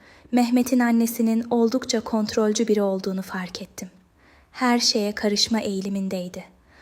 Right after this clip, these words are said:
Ancak Mehmet'e olan sevgim o kadar güçlüydü ki bu duruma itiraz edemedim.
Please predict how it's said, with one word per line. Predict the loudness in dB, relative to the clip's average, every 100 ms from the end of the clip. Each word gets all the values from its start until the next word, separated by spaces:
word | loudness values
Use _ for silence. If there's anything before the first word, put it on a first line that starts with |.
| -20 -4 2
Ancak | 4 4 2 -2 -6 -18 -20 -10 -2
Mehmet'e | 0 2 0 4
olan | 4 4 2
sevgim | 0 2 0 2 0 2
o | 0
kadar | 2 2 2 2
güçlüydü | 0 -4 0 0 2
ki | 2 0 0 -8 -20 _
bu | 0
duruma | 2 4 2
itiraz | 0 -4 -2 0 0 0
edemedim. | -2 -2 -4 -10